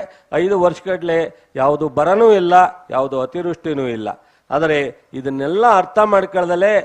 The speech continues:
ರಾಜಕೀಯವಾಗಿ ವಿರೋಧ ಪಕ್ಷಗಳಿಗೆ ಟೀಕೆ ಮಾಡ್ಲಿಕ್ಕೆ ಹೆಚ್ಚು ಸ್ಪೇಸ್ ಇರುತ್ತೆ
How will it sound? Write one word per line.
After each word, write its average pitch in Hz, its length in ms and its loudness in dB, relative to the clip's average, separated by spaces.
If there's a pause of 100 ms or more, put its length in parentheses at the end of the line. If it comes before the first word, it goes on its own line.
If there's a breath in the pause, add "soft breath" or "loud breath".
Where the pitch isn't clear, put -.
(320 soft breath)
ರಾಜಕೀಯವಾಗಿ 180 720 -2
ವಿರೋಧ 175 260 -2
ಪಕ್ಷಗಳಿಗೆ 170 600 -8
ಟೀಕೆ 208 360 -8
ಮಾಡ್ಲಿಕ್ಕೆ 175 500 -6
ಹೆಚ್ಚು 160 400 -8
ಸ್ಪೇಸ್ 151 400 -6
ಇರುತ್ತೆ 143 340 -10